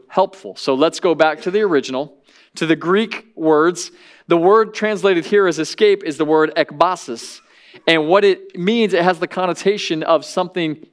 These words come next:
coming to the end. Now, the other word is well translated, hupophero. That actually means to bear up under weight. But I would translate it this way. God provides us strength to endure to the end of temptation.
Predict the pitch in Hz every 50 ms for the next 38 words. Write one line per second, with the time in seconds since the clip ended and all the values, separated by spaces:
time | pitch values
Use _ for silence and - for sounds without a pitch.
0 | _ _ - - 185 185 185 170 160 - 160 143 135 135 - 165 156 139 113 98
1 | 95 - - - _ _ _ _ _ _ _ _ _ _ _ _ _ _ _ _
2 | _ _ _ _ _ _ _ - 160 170 170 160 175 202 233 233 226 202 185 170
3 | 165 165 180 170 175 165 160 170 175 160 156 165 180 180 185 180 - 202 196 190
4 | 175 - 147 139 143 143 151 185 - 160 - - 190 180 170 147 135 135 139 160
5 | 170 165 175 170 156 - - 160 147 143 151 170 180 180 165 151 - - - -
6 | - - _ - - 190 151 131 - 156 165 180 175 170 165 165 160 160 - 175
7 | 165 160 151 147 135 131 131 165 185 175 139 127 139 139 - - - - - _
8 | _ _ - - 175 165 156 - - 165 165 196 214 214 190 - - 190 185 175
9 | 156 165 160 156 147 156 170 165 - 151 139 131 - - - - _ _ _ -
10 | 156 147 165 170 185 202 208 196 - 202 185 180 175 175 170 156 160 160 151 147
11 | - - - - 190 190 202 208 196 - - - 190 175 160 151 143 139 156 170
12 | 180 185 190 190 180 185 - 165 143 143 151 - - 185 180 156 127 117 113 110
13 | - - _ _ _ _ - 135 127 - - 127 123 - 135 117 110 - - -